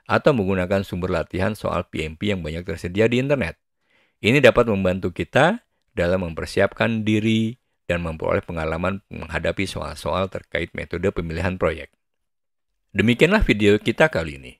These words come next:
yang membahas metode seleksi proyek berkaitan dengan finansial seperti P V, N P V, R O I, I R R, dan payback period.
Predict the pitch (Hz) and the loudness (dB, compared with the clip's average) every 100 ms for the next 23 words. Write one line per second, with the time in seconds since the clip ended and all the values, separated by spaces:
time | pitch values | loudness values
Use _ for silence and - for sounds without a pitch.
0 | _ _ _ _ 87 82 82 113 101 90 | _ _ _ _ -4 -2 0 0 -2 -4
1 | 92 95 87 82 - - 87 110 - - | -2 -2 -2 -4 -4 -2 0 0 -2 -4
2 | 80 82 92 85 80 78 80 90 85 82 | -4 -2 -2 -4 -4 -6 -4 -2 -2 -6
3 | - 87 151 - 87 80 98 208 - - | -2 0 0 -2 -6 -2 -2 -2 -6 -20
4 | _ _ _ 85 - 151 220 - _ _ | _ _ _ -4 0 0 0 -6 _ _
5 | - 71 107 - 147 165 - _ _ 95 | -16 -6 -6 0 0 0 -6 _ _ -10
6 | - 85 117 120 135 135 _ _ 78 80 | -6 2 4 4 2 -4 _ _ -6 -2
7 | 101 113 120 107 80 80 80 117 101 95 | 0 4 4 4 0 -4 2 4 4 2
8 | - 76 71 | -2 -10 -12